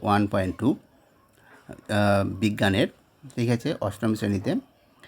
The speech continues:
আমরা যে প্রশ্নগুলো নিয়ে আলোচনা করব এখানে, খুব ইম্পর্টেন্ট, খুব গুরুত্বপূর্ণ প্রশ্ন, তিরিশটা প্রশ্ন আছে এখানে, তার উত্তর নিয়ে আলোচনা করব। তোমরা হয়তো বললে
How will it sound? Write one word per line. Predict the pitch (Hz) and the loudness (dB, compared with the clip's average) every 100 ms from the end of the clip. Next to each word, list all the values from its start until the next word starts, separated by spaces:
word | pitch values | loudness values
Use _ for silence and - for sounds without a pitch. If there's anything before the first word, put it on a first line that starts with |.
| - - _ - | -20 -20 _ 4
আমরা | 123 135 | 6 6
যে | 135 | 4
প্রশ্নগুলো | 131 120 - 131 131 127 | 0 0 0 2 4 6
নিয়ে | 127 104 | 6 4
আলোচনা | 107 120 113 | 2 2 2
করব | 92 90 | 0 -2
এখানে, | 92 - 90 165 262 _ _ _ - - - | -2 -2 -2 -2 -4 _ _ _ -20 -20 -8
খুব | - 185 - | 4 4 4
ইম্পর্টেন্ট, | 123 107 98 87 87 | 0 2 0 -2 -2
খুব | 185 | 0
গুরুত্বপূর্ণ | 147 123 131 127 131 131 | 2 4 4 0 2 2
প্রশ্ন, | 131 - - 95 90 - _ | 2 -2 -6 -10 -14 -18 _
তিরিশটা | 120 123 - 123 | -2 -2 -2 -2
প্রশ্ন | 113 - | -2 0
আছে | 113 90 98 | 2 2 -2
এখানে, | 92 95 143 - _ _ _ - _ - | -4 -2 -2 -4 _ _ _ -20 _ 0
তার | 107 | 2
উত্তর | 104 101 110 107 | 2 0 -2 2
নিয়ে | 104 | 2
আলোচনা | 98 110 101 | 4 2 0
করব। | 87 85 123 - _ _ _ _ _ _ - - | 0 0 -2 -2 _ _ _ _ _ _ -20 2
তোমরা | 139 135 | 4 6
হয়তো | 143 139 | 4 2
বললে | 107 107 | 2 2